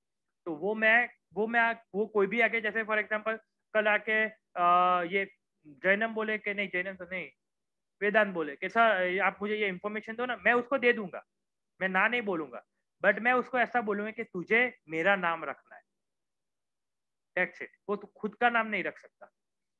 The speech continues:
ठीक है? क्लियर? ओके, got it everyone? कन्फ्यूजन किसी को? आधे लोग सोते हैं ऐसा लग रहा है।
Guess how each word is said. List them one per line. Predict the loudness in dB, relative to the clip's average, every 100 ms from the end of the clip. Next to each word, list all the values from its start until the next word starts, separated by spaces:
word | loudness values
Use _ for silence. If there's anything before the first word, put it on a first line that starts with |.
| _ _
ठीक | -2 0
है? | 0 -2 _ _ _ _
क्लियर? | -4 0 0 -2 _ _ _ _ _ _ _ _
ओके, | -2 2 2 0 _ _ -2
got | 0
it | 0
everyone? | 0 -2 -4 -4 -4 -8 _ _ _ _ _ _ _ _ _ _ _ _ -6
कन्फ्यूजन | -4 -4 -2 -2 -2 -8 _ _ _ _ _ _ _ _ -12
किसी | -10 -6
को? | -4 -6 -10 _ _ _ _ _ _ _ -12
आधे | -10 -8
लोग | -8 -10
सोते | -12 -8 -4
हैं | -2 -4
ऐसा | -6 -10
लग | -10
रहा |
है। | -12